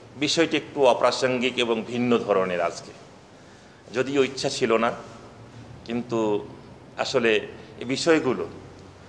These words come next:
আমাদের মাঝে আলোচিত না হওয়ার কারণে আমরা দিন দিন যেন কেমন হয়ে যাচ্ছি, ধর্মকে যেন আমরা গৌণ বিষয় মনে করছি,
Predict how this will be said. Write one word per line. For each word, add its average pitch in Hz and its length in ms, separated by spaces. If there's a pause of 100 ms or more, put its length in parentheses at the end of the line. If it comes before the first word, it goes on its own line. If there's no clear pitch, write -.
(320)
আমাদের 127 360
মাঝে 107 400 (760)
আলোচিত 117 500
না 107 240
হওয়ার 123 400
কারণে 92 360 (1400)
আমরা 156 220
দিন 143 240
দিন 156 220
যেন 110 340 (1500)
কেমন 156 280
হয়ে 110 240
যাচ্ছি, 92 420 (720)
ধর্মকে 156 460
যেন 143 180
আমরা 123 300
গৌণ 135 460
বিষয় 123 360
মনে 107 240
করছি, 107 440